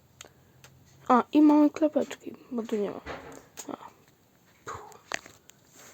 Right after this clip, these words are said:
Dobrze, ogółem wszystkie figurki zostały omówione, więc instrukcje możemy zamknąć.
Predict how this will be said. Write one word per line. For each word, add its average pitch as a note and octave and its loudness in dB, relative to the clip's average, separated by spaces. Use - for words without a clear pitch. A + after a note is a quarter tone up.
Dobrze, G#3+ 6
ogółem B3+ 6
wszystkie - 0
figurki - -4
zostały B3+ 0
omówione, D4 2
więc G#3 -2
instrukcje A3+ -4
możemy G3 -2
zamknąć. A3+ 0